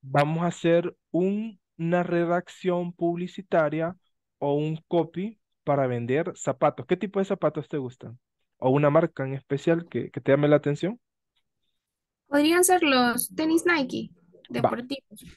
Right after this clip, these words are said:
Speaker 1: Excelente. Entonces, cuando yo le pregunto a Jocelyn,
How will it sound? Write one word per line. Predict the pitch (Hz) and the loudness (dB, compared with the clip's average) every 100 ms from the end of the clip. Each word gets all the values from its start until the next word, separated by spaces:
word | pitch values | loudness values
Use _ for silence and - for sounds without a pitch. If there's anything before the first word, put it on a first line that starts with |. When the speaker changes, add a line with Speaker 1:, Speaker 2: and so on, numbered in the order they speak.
| _ _ | _ _
Speaker 1:
Excelente. | 160 - 156 139 113 - 101 - _ - - | 0 2 2 4 2 -4 -12 -14 _ -20 -6
Entonces, | 143 151 165 - - _ _ _ _ _ _ | 0 4 4 2 -8 _ _ _ _ _ _
cuando | - 165 170 165 156 160 151 | -2 4 4 4 2 0 0
yo | 147 180 190 135 104 | 2 4 4 2 -2
le | 135 | -6
pregunto | 131 135 135 147 151 147 | -4 -4 -4 -4 -6 -4
a | 131 | -4
Jocelyn, | 135 147 - 117 104 98 | -2 -6 -8 -16 -18 -20